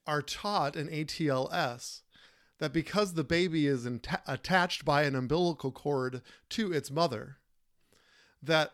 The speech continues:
all resuscitative efforts actually have to be drawn and, and, and, and concerted towards the mother. Because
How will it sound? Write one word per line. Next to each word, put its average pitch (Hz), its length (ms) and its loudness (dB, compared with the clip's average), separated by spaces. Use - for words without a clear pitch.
all 196 360 6
resuscitative 170 880 0
efforts 160 560 -4
actually 160 640 -2
have 147 460 -8
to 127 320 -6
be 143 140 -2
drawn 151 580 -2
and, 135 260 -6
and, 135 260 -4
and, 123 300 -10
and 135 180 -8
concerted 156 640 -2
towards 185 680 2
the 135 100 -2
mother. 123 380 2
Because 143 880 2